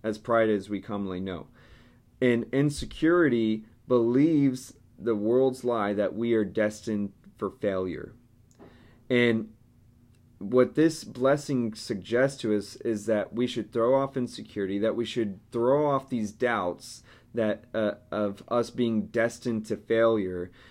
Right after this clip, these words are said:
and accept that you are blessed, that you are blessed and that you are not cursed. And God wants you to have victory in your life. And the reason that I find this incredibly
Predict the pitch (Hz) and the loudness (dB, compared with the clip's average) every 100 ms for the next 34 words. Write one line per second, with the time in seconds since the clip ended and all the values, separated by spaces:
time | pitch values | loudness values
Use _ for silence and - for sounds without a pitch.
0 | - - - 131 123 120 - - 165 123 | -20 -16 -2 2 2 0 -4 2 4 2
1 | 113 123 117 117 139 - 127 127 107 113 | 0 -2 0 4 4 4 0 0 0 0
2 | 120 92 - - - _ _ - 117 113 | 0 0 -8 -18 -20 _ _ -6 -2 2
3 | 120 110 92 113 139 165 - - - 123 | 4 4 2 2 2 2 -4 -12 -4 0
4 | 117 117 117 110 113 104 - 120 92 - | 0 2 4 4 0 -4 -8 -4 -4 -6
5 | - - - - - _ - 131 127 123 | -14 -20 -20 -20 -20 _ -6 0 2 2
6 | 113 127 139 117 107 117 147 175 - - | 2 2 2 0 -4 0 0 0 -4 -6
7 | 113 104 101 101 110 113 113 101 107 135 | -2 0 -2 -4 -6 -2 -4 -2 2 2
8 | 135 - 101 98 98 - 113 107 101 101 | 2 -6 -4 -2 -4 -6 -2 -2 0 -2
9 | 90 76 - _ _ _ - - 117 120 | -4 -6 -12 _ _ _ -20 -10 -2 2
10 | 143 214 190 180 143 120 110 139 135 120 | 4 4 2 0 2 0 0 -2 0 -2
11 | 127 117 - 135 135 131 123 117 | -4 -8 0 0 2 4 4 2